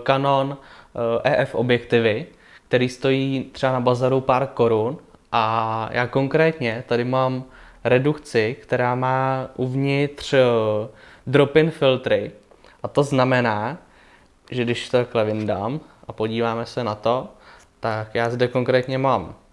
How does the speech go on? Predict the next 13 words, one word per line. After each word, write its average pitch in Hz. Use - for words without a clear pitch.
variabilní 127
filtr, 113
mám 120
ho 120
zasunutý 135
takhle 143
v 131
redukci 120
a 113
nemusím 131
si -
kupovat 135
ani 139